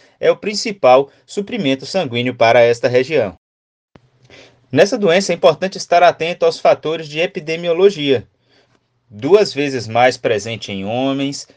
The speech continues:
mais à esquerda e mais frequente em negros. Ocorre uma sazonalidade, principalmente no verão,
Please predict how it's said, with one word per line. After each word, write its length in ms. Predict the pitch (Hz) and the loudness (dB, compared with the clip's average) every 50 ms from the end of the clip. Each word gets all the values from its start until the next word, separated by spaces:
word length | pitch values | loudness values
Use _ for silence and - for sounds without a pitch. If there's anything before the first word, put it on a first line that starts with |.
| _ _ | _ _
mais 340 | - 123 - 202 233 226 202 | -2 2 2 2 2 2 2
à 80 | 190 | 0
esquerda 640 | 165 151 - - - 127 127 143 156 160 175 180 180 _ _ _ _ _ - | 0 0 -2 -8 -6 -4 -4 -2 -2 -4 -6 -8 -8 _ _ _ _ _ -16
e 100 | - 240 | -12 -8
mais 300 | 220 190 170 180 202 202 | -4 -2 0 0 0 0
frequente 680 | - 214 202 185 - - 131 131 139 135 - 156 151 _ _ _ _ | 0 0 0 0 0 0 -4 -4 -4 -4 -8 -14 -16 _ _ _ _
em 160 | - - 160 170 | -6 -6 -4 0
negros. 560 | 147 131 131 131 127 107 101 95 - - _ _ _ _ _ _ _ _ _ _ _ _ _ _ _ _ _ _ _ _ _ | 2 4 6 6 4 4 -2 -6 -8 -10 _ _ _ _ _ _ _ _ _ _ _ _ _ _ _ _ _ _ _ _ _
Ocorre 540 | - 110 110 110 - 147 165 170 156 139 - | -2 -2 -2 0 2 4 4 4 4 2 -4
uma 220 | - 151 151 139 | -6 -4 -4 -4
sazonalidade, 1040 | 127 - - 156 170 156 160 143 143 135 135 127 107 98 107 110 127 143 143 139 123 | -4 0 2 2 2 2 0 -2 -2 -2 -2 -2 -4 -2 0 2 2 2 2 0 -6
principalmente 760 | 117 - 143 151 147 - 147 160 147 127 120 120 117 - 120 | -16 -16 -16 -16 -16 -10 -6 -4 -4 -4 -4 -8 -14 -12 -12
no 120 | 117 120 | -10 -8
verão, 400 | 123 160 156 143 131 131 143 160 | -2 0 2 2 2 0 -2 -6